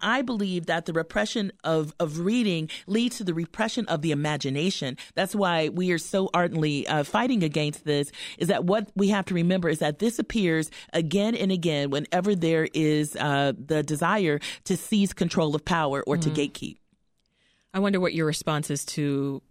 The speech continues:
Speaker 2: parents who might say, uh, "I want certain books banned from a library because I don't want my kids exposed to a particular world, worldview or to this particular idea."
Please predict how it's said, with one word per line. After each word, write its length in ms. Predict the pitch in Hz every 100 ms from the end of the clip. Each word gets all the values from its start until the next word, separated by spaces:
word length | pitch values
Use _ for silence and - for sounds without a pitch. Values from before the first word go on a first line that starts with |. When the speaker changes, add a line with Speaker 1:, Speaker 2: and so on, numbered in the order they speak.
| -
Speaker 2:
parents 680 | - 151 139 131 - - - _ _ _ _ _ _ _
who 260 | - 190 180
might 240 | 165 156
say, 540 | - 175 165 156 151
uh, 440 | - 139 104 82 -
"I 200 | - 156 196
want 320 | 196 196 - _ -
certain 440 | - 190 190 185
books 360 | 160 165 - -
banned 480 | - 156 151 143 143
from 180 | 156
a 60 | 143
library 500 | 143 143 143 143 135
because 640 | 143 - 156 143 139 135 - _ _ _ _
I 80 | -
don't 200 | 214 220
want 160 | 196 180
my 120 | 160
kids 300 | - 165 151
exposed 640 | 147 - 160 143 131 - -
to 220 | 147 135
a 80 | 123
particular 680 | - - 151 151 135 123 - -
world, 320 | 147 135 135 - - _ -
worldview 540 | 160 147 135 127 123 - - _ _ -
or 200 | 160 143
to 180 | -
this 260 | 151 156 160
particular 540 | - 147 160 151 139
idea." 460 | 139 127 - - 175